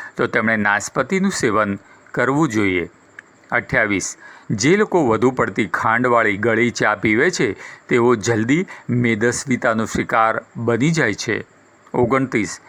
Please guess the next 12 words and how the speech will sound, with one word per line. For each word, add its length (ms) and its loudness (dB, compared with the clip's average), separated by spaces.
ખાવામાં 500 2
દરરોજ 440 2
દહીંનું 420 0
સેવન 380 0
જરૂર 380 2
કરવું, 480 0
તેનાથી 460 2
પેશાબમાં 720 0
ઇન્ફેક્શન 600 0
નથી 280 0
થતું. 440 -2
ત્રીસ, 460 0